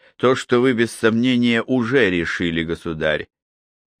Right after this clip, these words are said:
Но мне пришло в голову, что когда и если главный англичанин пришлет свой ультиматум,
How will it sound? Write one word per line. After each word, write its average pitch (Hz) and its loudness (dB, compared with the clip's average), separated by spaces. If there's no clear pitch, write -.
Но 107 -2
мне 123 2
пришло 135 -4
в 117 -6
голову, 135 -2
что 117 -6
когда 113 0
и 101 2
если 101 -2
главный 90 0
англичанин 90 -2
пришлет 131 -4
свой 98 -2
ультиматум, 87 -6